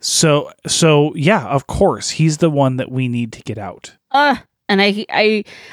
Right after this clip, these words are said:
Speaker 2: I love in my headcanon, they go and they get her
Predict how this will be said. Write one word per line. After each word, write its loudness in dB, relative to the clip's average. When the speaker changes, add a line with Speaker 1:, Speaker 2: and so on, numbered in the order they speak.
Speaker 2:
I 0
love 2
in -2
my 2
headcanon, 0
they 0
go 0
and 2
they 2
get 2
her 2